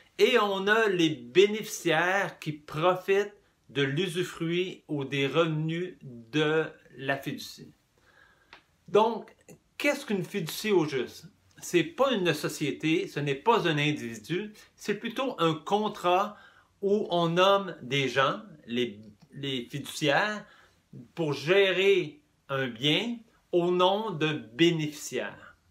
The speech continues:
Une chose importante est que on peut être fiduciaire et bénéficiaire en même temps. Donc, je peux gérer un bien pour quelqu'un d'autre ou pour moi-même. Dans quel cas on va utiliser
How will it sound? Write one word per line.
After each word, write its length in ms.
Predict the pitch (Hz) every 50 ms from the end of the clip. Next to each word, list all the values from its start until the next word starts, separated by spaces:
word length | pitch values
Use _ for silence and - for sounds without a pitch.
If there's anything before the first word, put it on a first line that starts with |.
| _ _ _ _ _
Une 80 | 143 131
chose 300 | - - 180 180 175 165
importante 680 | 170 151 151 156 - - - 220 269 262 143 135 - -
est 100 | 131 -
que 320 | - 151 151 156 147 147 - - - - _ _
on 140 | 151 151 151
peut 180 | 151 180 180
être 360 | 175 170 185 196 - - 160 143
fiduciaire 760 | 151 - - 208 175 151 - - - 180 170 175 180 175 -
et 100 | 156 147
bénéficiaire 800 | 151 - 156 160 160 151 - - - 160 156 151 156 156 147 - - -
en 120 | 147 147
même 220 | 147 143 135 123 -
temps. 200 | - 127 117 - - _ _ _ _ _ _ _ _ _ _ _ _ _ _ _ _ _ _ _
Donc, 400 | - 151 - 147 143 147 151 143
je 120 | 135 139 151
peux 440 | 143 - - 170 170 160 156 151 -
gérer 640 | - - 107 131 165 170 170 165 151 156 175 180 -
un 180 | 151 147 147
bien 360 | 139 123 127 151 175 208 247 254 - - - - _ _ _ _
pour 500 | - 165 165 175 190 208 202 185 - - _ _ _ _ _ _ _ _ _ _ _ _ _ _
quelqu'un 480 | - 170 160 147 151 - 170 156 147 143
d'autre 440 | 147 151 180 226 262 240 - -
ou 120 | 202 220 214
pour 420 | - - 220 233 233 226 - 165
moi-même. 640 | 165 156 151 151 143 139 139 135 131 127 113 98 92 90 _ _ _ _ _ _ _ _ _ _ _ _ _ _ _ _ _ _ _ - - - - _ _ _ _ -
Dans 180 | 160 175 180
quel 220 | 180 - 277 277 277
cas 200 | - 294 302 -
on 140 | 170 160 151
va 220 | 139 151 165 -
utiliser 960 | 151 143 - - 185 170 156 160 143 - 143 165 180 190 196 190 - - -